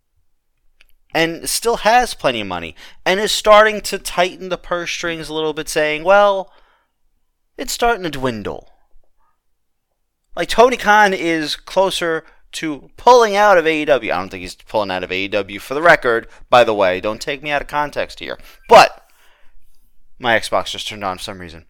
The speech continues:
He is closer to contemplating pulling out of A E W than Vince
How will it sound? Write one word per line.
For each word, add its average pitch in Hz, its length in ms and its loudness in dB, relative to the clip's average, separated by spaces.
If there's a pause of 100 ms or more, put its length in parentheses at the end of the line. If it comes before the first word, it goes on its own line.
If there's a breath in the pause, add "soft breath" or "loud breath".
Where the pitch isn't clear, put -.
(1700 loud breath)
He 247 260 -8
is 247 180 -4
closer 175 840 -4 (1400)
to 208 160 -8
contemplating 180 800 -4
pulling 214 440 -4
out 196 220 -2
of 160 140 -2
A 156 100 -2
E 143 140 -6
W 92 460 -4 (1300 soft breath)
than 131 540 0 (1900)
Vince 143 600 -2